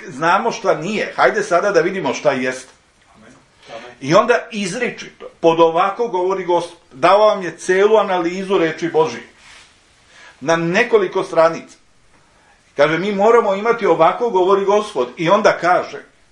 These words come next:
Speaker 1: otkrivenje Svetim Duhom postoji samo jedna mala predodređena grupa koja može videti otkrivenje reči za svoje doba.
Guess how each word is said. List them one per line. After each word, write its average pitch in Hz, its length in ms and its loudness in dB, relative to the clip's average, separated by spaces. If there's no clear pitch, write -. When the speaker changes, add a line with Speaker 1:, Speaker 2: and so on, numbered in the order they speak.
Speaker 1:
otkrivenje 156 840 0
Svetim 202 460 0
Duhom 147 320 -2
postoji 185 420 0
samo 220 340 0
jedna 175 440 0
mala 180 480 2
predodređena 165 720 0
grupa 165 420 2
koja 135 220 -2
može 160 440 0
videti 180 380 0
otkrivenje 151 540 -2
reči 160 300 0
za 127 120 -6
svoje 131 240 -4
doba. 220 260 2